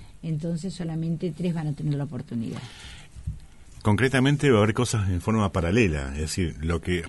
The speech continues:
Speaker 2: pasa en el aeroclub y la fiesta criolla, o el sábado algo y
Speaker 1: El
Speaker 2: re-
Speaker 1: sábado, el sábado va a haber algo de,
Speaker 2: Ujú.
Speaker 1: de fiesta criolla.
Speaker 2: Sí,
Speaker 1: Y
Speaker 2: el
Speaker 1: el
Speaker 2: domingo
Speaker 1: domingo,
Speaker 2: también.
Speaker 1: y el domingo también.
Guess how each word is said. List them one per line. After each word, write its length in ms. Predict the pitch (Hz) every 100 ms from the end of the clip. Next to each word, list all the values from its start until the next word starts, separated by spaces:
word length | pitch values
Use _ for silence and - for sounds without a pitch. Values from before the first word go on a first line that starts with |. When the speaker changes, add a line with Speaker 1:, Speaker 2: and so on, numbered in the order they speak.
| -
Speaker 2:
pasa 260 | 117 120
en 60 | 117
el 60 |
aeroclub 540 | 104 101 101 110 143 -
y 120 | - 87
la 100 | 80
fiesta 240 | 104 104
criolla, 460 | 104 107 - 69 - - - - - - - - - - -
o 360 | 104 113 139 - - - - -
el 220 | 90 85
sábado 460 | - 120 117 104 113
algo 440 | 135 139 147 -
y 120 | -
Speaker 1:
El 140 | 220 214
Speaker 2:
re- 80 |
Speaker 1:
sábado, 380 | - 269 294 330
el 140 | 233 220
sábado 340 | 302 359 370
va 60 | 269
a 40 |
haber 180 | 208 180
algo 440 | 165 151 156 156 147 156
de, 680 | 180 165 151 135 127 110 92
Speaker 2:
Ujú. 60 | - -
Speaker 1:
de 140 | 123 151
fiesta 340 | 190 185 175
criolla. 420 | 170 165 139 - -
Speaker 2:
Sí, 200 | 82 67
Speaker 1:
Y 100 | -
Speaker 2:
el 80 | 196
Speaker 1:
el 60 | 202
Speaker 2:
domingo 180 | 220 233
Speaker 1:
domingo, 220 | 269 269 302
Speaker 2:
también. 300 | - - 208
Speaker 1:
y 60 |
el 80 | 202
domingo 340 | 185 185 202 262
también. 500 | 330 269 233 160